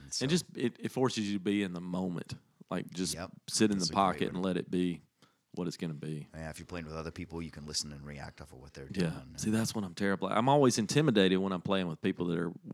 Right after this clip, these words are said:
Speaker 1: unless I'm leading, like, unless I'm the, the core, the guy that's laying down the bass line.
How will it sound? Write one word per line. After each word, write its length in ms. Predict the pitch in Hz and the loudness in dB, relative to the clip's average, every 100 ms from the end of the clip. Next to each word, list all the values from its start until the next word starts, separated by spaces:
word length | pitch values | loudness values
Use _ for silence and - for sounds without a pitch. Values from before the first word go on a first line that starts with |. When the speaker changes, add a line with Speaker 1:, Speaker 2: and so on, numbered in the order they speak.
| - _ | -14 _
Speaker 1:
unless 480 | 113 123 135 156 151 | 4 6 6 6 4
I'm 300 | 123 104 90 | 2 2 2
leading, 320 | 107 110 87 | 2 2 0
like, 220 | 80 82 | -4 0
unless 240 | 95 101 104 | 2 2 2
I'm 180 | 98 | 2
the, 180 | 87 76 - - - - _ _ | 0 -4 -6 -18 -20 -20 _ _
the 100 | - | -6
core, 300 | 95 - 110 | -4 2 2
the 100 | - | 2
guy 200 | 92 104 | 4 4
that's 180 | 101 - | 4 0
laying 260 | 101 101 98 | 2 2 2
down 220 | 98 95 | 2 2
the 120 | 90 | 2
bass 500 | - 80 92 95 - | 0 -4 -2 -2 -2
line. 420 | 85 - - - | -4 -4 -4 -6